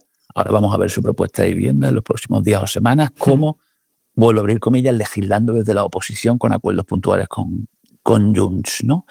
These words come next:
Speaker 1: Uno de los asuntos que el P P tiene que decidir cómo se va a posicionar, y creo que esto es muy delicado para ellos, es inmigración.
Speaker 2: Hmm.
Speaker 1: Es decir, si van a convertir, eh, realmente en un bloqueo permanente el traslado de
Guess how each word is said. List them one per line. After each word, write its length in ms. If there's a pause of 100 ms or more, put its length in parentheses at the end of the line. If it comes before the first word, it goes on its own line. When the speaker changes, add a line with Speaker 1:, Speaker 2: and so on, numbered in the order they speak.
(580)
Speaker 1:
Uno 220
de 80
los 100
asuntos 440
que 100
el 120
P 140
P 220
tiene 200
que 100
decidir 640 (220)
cómo 180
se 100
va 40
a 40
posicionar, 440
y 40
creo 140
que 80
esto 200
es 60
muy 200
delicado 380
para 200
ellos, 240
es 120
inmigración. 800 (160)
Speaker 2:
Hmm. 60
Speaker 1:
Es 80
decir, 380
si 140
van 140
a 60
convertir, 640 (680)
eh, 260
realmente 580
en 80
un 440
bloqueo 420
permanente 880
el 100
traslado 580
de 220